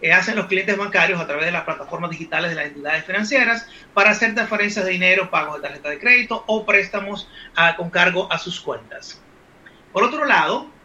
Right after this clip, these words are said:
eso vimos primero lo que es la parte de la cantidad de transacciones. Ahora vamos a ver el dinero involucrado en esas transacciones.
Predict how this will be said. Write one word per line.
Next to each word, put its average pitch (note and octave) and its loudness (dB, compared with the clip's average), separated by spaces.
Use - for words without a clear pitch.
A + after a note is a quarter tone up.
eso F#3 0
vimos G#3+ -2
primero A3 0
lo G#3 0
que G3+ -4
es G#3 2
la G3+ -2
parte G3 -2
de F#3+ 4
la F3 2
cantidad D#3+ 0
de F#3+ 0
transacciones. F3 -8
Ahora F3 2
vamos G3 0
a F#3+ 0
ver G3 2
el F#3+ -4
dinero F3 -4
involucrado D#3+ -4
en C#3+ -14
esas D#3+ -12
transacciones. C#3 -14